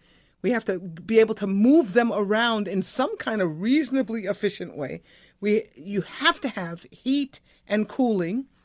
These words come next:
There's, you know, without it, you, you go. Um, just keep going. You have to have medicine that actually, uh, you have to have information that can kind of move really fast.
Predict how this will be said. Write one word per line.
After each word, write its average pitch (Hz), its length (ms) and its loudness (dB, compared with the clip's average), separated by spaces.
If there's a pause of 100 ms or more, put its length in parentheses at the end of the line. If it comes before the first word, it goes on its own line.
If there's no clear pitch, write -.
(680)
There's, 220 320 2
you 226 140 -2
know, 208 100 4
without 233 320 6
it, 247 120 0
you, 190 220 -8
you 196 120 -8
go. 175 320 -4 (500)
Um, 208 380 -4 (480)
just - 180 -2
keep 226 140 -2
going. 170 280 -4
You 196 100 0
have 262 140 4
to 311 60 0
have 277 180 0
medicine 220 680 2
that 185 160 -4
actually, 202 460 -6
uh, 190 140 -6 (400)
you 214 120 0
have 277 200 -2
to 294 80 -6
have 254 200 -2 (120)
information 247 680 2
that 208 140 0
can 196 180 -4
kind 233 260 -2
of 202 80 0
move 220 440 2
really 233 320 -2
fast. 185 500 -6